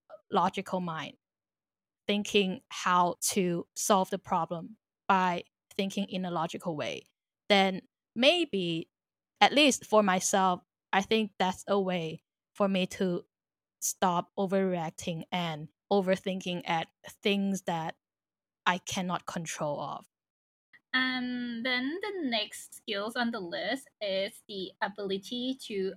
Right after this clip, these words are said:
Speaker 2: adapt to change. And I find this also very similar to another skills being listed, which is flexibility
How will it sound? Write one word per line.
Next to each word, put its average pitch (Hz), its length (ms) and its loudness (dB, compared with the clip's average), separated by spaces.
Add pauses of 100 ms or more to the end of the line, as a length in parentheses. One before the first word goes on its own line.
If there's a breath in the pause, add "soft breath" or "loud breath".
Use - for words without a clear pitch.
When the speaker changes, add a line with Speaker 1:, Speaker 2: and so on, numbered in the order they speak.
(120)
Speaker 2:
adapt 185 380 -4
to 226 160 -8
change. 208 480 -8 (100)
And 247 260 2
I 254 120 2
find 294 280 4
this 349 160 0 (120)
also 254 320 2
very 254 360 2 (300 loud breath)
similar 277 520 4
to - 280 -2
another 226 460 -2
skills 233 560 -6
being 233 260 -4
listed, 277 540 -2 (140)
which 220 200 -8
is 202 320 -8
flexibility 247 960 -4